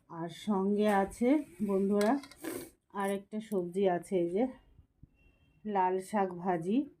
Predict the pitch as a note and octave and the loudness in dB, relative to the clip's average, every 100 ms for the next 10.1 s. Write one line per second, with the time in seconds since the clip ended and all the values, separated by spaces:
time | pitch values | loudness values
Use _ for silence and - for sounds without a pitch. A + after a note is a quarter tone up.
0 | _ _ _ _ _ - _ - - - | _ _ _ _ _ -20 _ -20 -20 -20
1 | - F3+ F#3+ G#3 F#3 F3 - G3+ E3+ D#3 | -10 -2 0 2 0 -2 0 -2 -2 -6
2 | F3+ E3+ E3 D#3+ - _ _ _ _ - | -2 0 2 0 -4 _ _ _ _ -20
3 | - - _ - G#3 G3+ G#3 - G#3+ G#3+ | -20 -20 _ -8 -2 -2 -4 -8 -8 -2
4 | B3 B3 D4+ D4+ C#4 B3+ - C4+ C4+ B3+ | 2 4 4 4 4 4 6 6 6 8
5 | C4 B3+ C#4 C#4 D#4+ - - - - - | 8 8 8 6 6 2 -12 -20 -20 -8
6 | A#3+ B3+ B3 C4 A#3+ A#3 A#3 B3 A#3+ G#3+ | 0 4 6 6 6 4 4 4 6 6
7 | A3 B3 - A3+ F#3+ F3 A3+ G#3+ G3 - | 4 0 2 2 2 2 4 6 4 2
8 | B3 D4+ - A3 G3 G3+ G3 A3+ F#3+ G3 | 0 0 0 2 4 2 2 0 2 2
9 | F3+ F#3 G3+ G3 G3+ G3+ G#3+ G#3+ G3+ A#3 | 4 4 2 0 -4 -4 -6 -4 -2 0